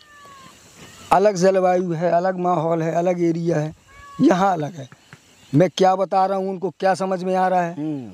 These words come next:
Speaker 1: उसके बाद वो दवा बता रहे हैं, फिर ये क्या काम कर रही है,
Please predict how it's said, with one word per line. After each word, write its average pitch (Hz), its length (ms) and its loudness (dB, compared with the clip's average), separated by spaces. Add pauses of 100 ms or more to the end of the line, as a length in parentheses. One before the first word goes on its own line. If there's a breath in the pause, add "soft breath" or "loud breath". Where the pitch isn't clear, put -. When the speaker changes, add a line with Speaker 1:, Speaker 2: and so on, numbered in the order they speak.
Speaker 1:
उसके 170 220 -6
बाद 185 200 2
वो 170 120 -8
दवा 185 280 0
बता 185 300 -4
रहे 185 120 -6
हैं, 170 60 -10
फिर 160 100 -10
ये 165 120 -6
क्या 190 280 0
काम 190 280 -4
कर 180 120 -8
रही 175 200 -6
है, 156 80 -8